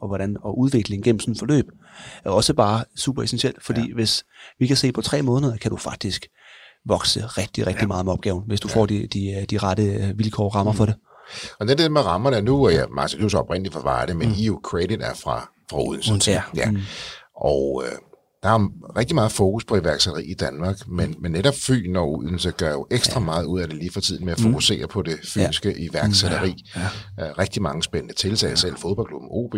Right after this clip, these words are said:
Speaker 3: har noget,
Speaker 2: Mm.
Speaker 3: der hedder Start O B,
Speaker 1: Ja.
Speaker 3: og bidrager. Øh, Startup Summit i Odense.
Speaker 2: Mm.
Speaker 3: Der er mange hubs,
Speaker 2: Mm.
Speaker 3: øh,
Speaker 2: Ja, ja, for
Speaker 3: øh,
Speaker 2: delen.
Speaker 3: og acceleratorer derovre. Øhm, og investorer ikke mindst, ikke?
Speaker 2: Ja.
Speaker 1: Det må man sige.
Speaker 3: Øh, hvad har det betydet for jer?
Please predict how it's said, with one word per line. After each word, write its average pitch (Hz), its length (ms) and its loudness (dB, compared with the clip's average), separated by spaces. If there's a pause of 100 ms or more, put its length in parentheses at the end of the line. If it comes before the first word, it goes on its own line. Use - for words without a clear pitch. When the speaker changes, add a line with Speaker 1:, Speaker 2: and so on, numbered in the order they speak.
Speaker 3:
har 98 140 0
noget, 101 120 4
Speaker 2:
Mm. 127 60 4
Speaker 3:
der - 80 -4
hedder - 140 -12
Start 95 360 0
O 87 120 0
B, - 60 -8
Speaker 1:
Ja. 110 300 8 (320)
Speaker 3:
og - 100 -8
bidrager. 87 480 -4 (280)
Øh, 69 100 -8
Startup 87 480 2
Summit 80 380 -2
i 78 120 -8
Odense. 82 360 -2
Speaker 2:
Mm. 123 220 6 (200)
Speaker 3:
Der 85 80 -4
er 78 40 -4
mange 80 280 -4
hubs, - 580 -2
Speaker 2:
Mm. 120 60 6
Speaker 3:
øh, 113 60 8
Speaker 2:
Ja, 71 300 4 (220)
ja, 76 60 -2
for - 120 -2
Speaker 3:
øh, 92 140 -2
Speaker 2:
delen. 92 220 -2
Speaker 3:
og 92 120 0
acceleratorer 82 1160 -2
derovre. 85 440 0 (340)
Øhm, 76 240 -10 (640)
og 98 100 6
investorer 87 480 0
ikke 90 140 -4
mindst, - 260 -6
ikke? 110 140 0
Speaker 2:
Ja. 117 140 2
Speaker 1:
Det 113 80 8
må 107 40 6
man 98 100 6
sige. 95 160 2 (400)
Speaker 3:
Øh, 69 120 -6 (180)
hvad 110 100 4
har 139 120 4
det 127 140 2
betydet 135 320 -2
for 107 200 0
jer? 80 200 -2